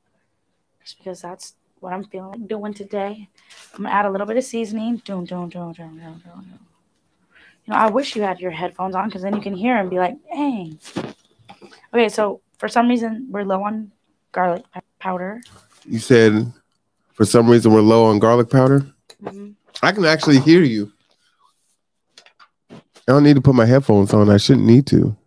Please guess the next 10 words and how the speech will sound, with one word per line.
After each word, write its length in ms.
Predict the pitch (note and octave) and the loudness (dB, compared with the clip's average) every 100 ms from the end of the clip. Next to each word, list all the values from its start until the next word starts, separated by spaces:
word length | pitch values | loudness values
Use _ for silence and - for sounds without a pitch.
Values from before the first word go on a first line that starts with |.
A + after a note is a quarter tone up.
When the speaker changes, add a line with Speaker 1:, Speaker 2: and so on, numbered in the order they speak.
| _ _ | _ _
Speaker 1:
Okay, 320 | F#3+ _ F3 F#3 | _ _ _ _
so 120 | - | -20
I 60 | |
seasoned 480 | F#3+ _ A#3+ B3 C4 | -20 _ -18 -14 -14
the 60 | A#3+ | -14
mac 240 | G#3 A3 | -20 -20
and 120 | B3 | -20
cheese, 520 | A#3+ _ F#3 F3+ G#3 - | -20 _ -20 -20 _ -20
right? 280 | F3+ G#3+ C4 C4+ _ _ | -20 -20 -20 -20 _ _
Speaker 2:
Mm-hmm. 440 | - A2 G#2+ A#2 | -16 -14 -14 -18